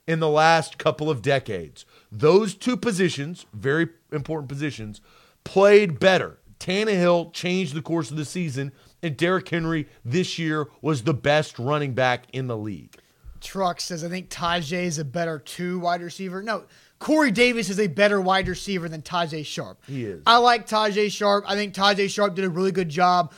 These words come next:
Speaker 2: when he needed to, when Adam Humphries was out with his ankle injury. Corey Da-, and somebody else says, "Corey Davis can't get any separation." Did you know? Here's a fact for you. Did you know Corey Davis was in top five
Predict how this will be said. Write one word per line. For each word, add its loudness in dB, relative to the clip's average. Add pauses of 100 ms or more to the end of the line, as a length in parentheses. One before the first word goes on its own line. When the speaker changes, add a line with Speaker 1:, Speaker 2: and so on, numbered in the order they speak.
(120)
Speaker 2:
when -6
he -4
needed -4
to, -2 (180)
when -6
Adam 0
Humphries -2
was -2
out 2
with -4
his -4
ankle -4
injury. -2 (260)
Corey 2
Da-, 4
and 0
somebody 0
else 4
says, -4 (160)
"Corey 4
Davis 6
can't 0
get -2
any -2
separation." -4
Did -4
you -2
know? 4 (100)
Here's -2
a 0
fact -2
for -2
you. -4 (260)
Did -8
you -4
know 4 (160)
Corey 2
Davis 4
was -6
in -4
top 2
five 2